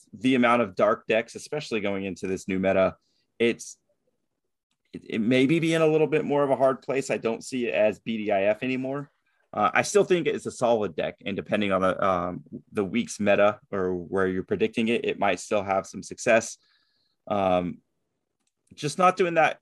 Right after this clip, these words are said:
meaningful damage, like, ear-, or fast enough, um, compared to a lot of these other Psychic decks. Um, it does still set up in, in with the Inteleons really well. Um, just felt it wasn't in a really good spot, and it di-, it showed because it didn't,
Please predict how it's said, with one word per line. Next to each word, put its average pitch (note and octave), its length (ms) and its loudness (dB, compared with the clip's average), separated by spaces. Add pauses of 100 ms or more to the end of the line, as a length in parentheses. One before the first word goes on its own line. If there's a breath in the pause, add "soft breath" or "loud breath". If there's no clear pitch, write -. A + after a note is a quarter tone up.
meaningful C3+ 680 -2
damage, A#2 560 -2
like, G#2 280 -4
ear-, A#2 120 2
or A2+ 200 -2
fast A2+ 380 2
enough, C#3 300 -4 (260)
um, F#2+ 300 -6
compared A2 380 -2
to G#2+ 40 2
a G2+ 40 2
lot G#2 200 4
of G2 60 0
these G2 180 -4
other G#2 300 2
Psychic - 440 -4
decks. - 360 -6 (600)
Um, F2+ 380 -6
it A2 140 -2
does D3 180 6
still D3+ 220 -2
set C#3 240 2
up C#3 160 4
in, A#2+ 220 0
in G#2 340 -6
with A2 160 -6
the F#2+ 480 -2 (580)
Inteleons A#2 560 0 (160)
really G#2+ 280 -6
well. G2+ 420 0 (320)
Um, F2 420 -6 (300)
just - 320 -10
felt C#3 260 2
it - 100 -4
wasn't A#2 320 -2
in G#2 120 -4
a F#2 100 -6
really F2+ 220 -4
good D#2 160 -10
spot, - 480 0
and F2 240 -6
it F#2+ 120 -8
di-, G#2+ 100 -2
it G#2+ 200 -4
showed G#2 340 2
because F#2+ 280 -6
it - 80 -10
didn't, - 340 -6